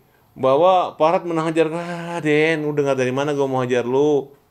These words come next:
Kan jelas itu ngomong." "Ya kalau kau berani menghina saya, mengata-ngatai saya datang ke rumah saya, saya hajar."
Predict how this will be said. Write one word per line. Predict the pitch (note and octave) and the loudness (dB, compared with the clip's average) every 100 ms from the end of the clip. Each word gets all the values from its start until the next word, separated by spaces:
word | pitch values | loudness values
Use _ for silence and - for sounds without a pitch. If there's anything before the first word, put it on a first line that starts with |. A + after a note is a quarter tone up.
| _ _ _ _ G3+ | _ _ _ _ -4
Kan | |
jelas | F#3+ F#3+ F3+ E3 | 0 2 2 0
itu | F3+ | -4
ngomong." | E3+ D3 D3 E3 C3+ G#2+ - - - _ _ _ _ _ _ _ _ _ _ _ - - _ _ - _ _ _ _ - | -2 0 2 0 -2 -8 -14 -16 -20 _ _ _ _ _ _ _ _ _ _ _ -20 -20 _ _ -20 _ _ _ _ -8
"Ya | A2 | -2
kalau | C3 C#3+ | 0 0
kau | D3 F#3 | 2 2
berani | F3+ E3 D#3+ | 2 0 0
menghina | D#3 D3 D3+ D3 | -2 -2 -2 -2
saya, | D3 D#3+ D3 A2 G#2+ | -2 0 0 0 -4
mengata-ngatai | A2+ A2+ A#2+ A#2+ B2 | -6 -6 -4 -4 -4
saya | A#2 A#2+ A2+ | -4 -4 -4
datang | A#2 | -6
ke | |
rumah | A#2 A#2+ A#2 | -6 -6 -4
saya, | C3 A#2+ G2+ | -2 -2 -4
saya | G2 A2 C3 | -6 -4 -4
hajar." | C3 G#2 F#2+ F#2 | -4 -4 -4 -8